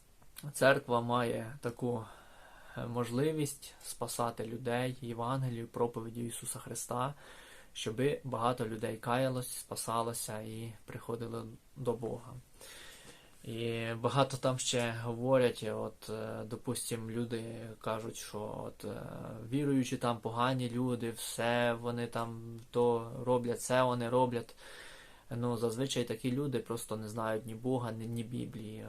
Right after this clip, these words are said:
оскільки якщо, е, людина вникає в це, що робить віруюча людина, що вона проповідує Слово Боже, що вона спасає, що вона за Слово Боже страждає, то тоді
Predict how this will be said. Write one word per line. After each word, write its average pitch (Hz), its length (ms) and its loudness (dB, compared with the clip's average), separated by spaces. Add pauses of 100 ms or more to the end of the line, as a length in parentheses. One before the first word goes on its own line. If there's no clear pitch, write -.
оскільки 117 460 -6
якщо, 110 500 0 (640)
е, 107 340 0
людина 113 680 -2 (180)
вникає 147 880 -2 (160)
в - 100 -10
це, 107 160 0
що 110 440 0
робить 110 320 0
віруюча 123 480 2
людина, 107 340 -4
що 110 220 -2
вона 110 400 0
проповідує 117 800 -2
Слово 117 420 -2
Боже, 110 300 -6
що - 180 -8
вона 113 160 -4
спасає, 117 640 2
що 117 200 -4
вона 120 240 2
за 117 160 2
Слово 123 380 4
Боже 120 340 6
страждає, 123 920 6 (640)
то - 100 -8
тоді 127 480 4